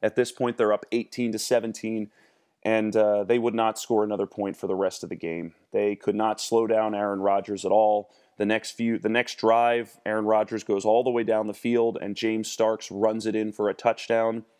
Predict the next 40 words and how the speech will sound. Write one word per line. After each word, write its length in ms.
The 80
Redskins 600
then 220
go 140
three 340
and 100
out. 380
And 120
then 100
the 80
Packers 480
get 140
the 60
ball 240
back 220
again. 360
They 100
go 220
all 320
the 80
way 160
down, 400
ten 360
plays, 520
seventy-six 800
yards, 480
and 120
this 160
time 420
Eddie 240
Lacy 440
scores 380
a 60
touchdown. 680
Um, 420
the 80
Packers 460
go 220
for 160
two, 560